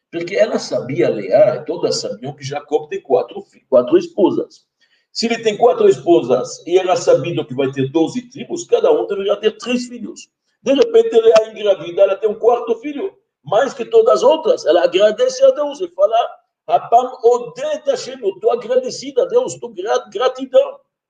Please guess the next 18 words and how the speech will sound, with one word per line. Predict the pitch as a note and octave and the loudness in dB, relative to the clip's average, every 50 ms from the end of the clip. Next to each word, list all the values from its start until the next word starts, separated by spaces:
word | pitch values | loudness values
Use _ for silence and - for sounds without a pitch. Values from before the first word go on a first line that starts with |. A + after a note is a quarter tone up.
| _ _ _ _ _ _ _ _ _ _ | _ _ _ _ _ _ _ _ _ _
E | - B2 C#3 F#3 | -10 -8 -8 -8
isso | - - G#3 G3 | -8 -10 -12 -12
se | - F3 D3 | -12 -10 -8
tornou | - E3+ E3+ E3 F3+ F#3+ F#3+ F#3 | -6 -6 -6 -4 -4 -6 -4 -4
o | F#3+ F#3+ | -4 -6
no-, | F#3 F#3+ F#3 - D3 F#3 | -4 -4 -6 -6 -4 -6
o | G3 F3+ F3+ | -6 -4 -4
nome | F#3 F#3+ F#3+ G3 F#3+ | -4 -4 -4 -4 -4
dos | F#3 G3 - - | -6 -6 -10 -10
judeus. | - F#3 - - - - - _ _ _ _ _ _ _ _ _ _ | -14 -16 -16 -16 -18 -18 -18 _ _ _ _ _ _ _ _ _ _
Os | - C#3 C3 | -6 -6 -4
judeus | C#3 D3 C#3+ F3 F3+ E3+ | -6 -2 2 2 2 4
são | - - - - | 2 -2 -2 -2
chamados | D3+ D3 D#3 D#3 D#3 E3+ E3+ C#3 | -4 -2 -2 -4 -4 -6 -8 -10
Yehuda, | C3 - C3+ D#3 F#3 F3+ F#3 G3+ G#3+ G#3 A#3 - - E3 | -12 -12 -10 -8 -8 -6 -6 -6 -2 0 2 2 2 2
Yehudim. | C#3 C3 D3+ E3 F3+ G3+ F3 - C4+ C#4 B3 G3+ - - | 0 -2 -2 -2 -2 -2 -4 -4 -4 -2 -2 -4 -4 -2
Por | - A3 G#3 - | 0 0 0 0
quê? | - F3+ D#3 A#2+ - - | 0 0 0 0 -2 -6